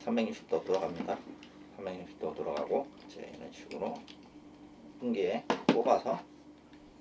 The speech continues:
이렇게 천정에 이렇게 다시거나 좀 막대기에 달아서 이렇게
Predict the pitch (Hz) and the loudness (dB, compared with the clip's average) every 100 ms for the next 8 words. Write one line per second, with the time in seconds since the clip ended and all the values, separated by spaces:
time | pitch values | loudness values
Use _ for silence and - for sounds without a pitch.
0 | - - - - - - - - 233 - | -4 -4 0 0 0 -6 0 6 6 4
1 | 240 226 247 - 85 - 92 90 - 82 | -4 0 2 2 0 -2 -2 -2 -6 -4
2 | 78 - 98 82 95 240 - - - 80 | -4 -2 -2 -2 -4 -6 -10 -18 -8 -6
3 | 80 82 - 117 113 85 87 113 - - | -4 -4 4 8 8 6 2 2 -6 -4
4 | 85 85 98 - - | -4 -4 -6 -10 -12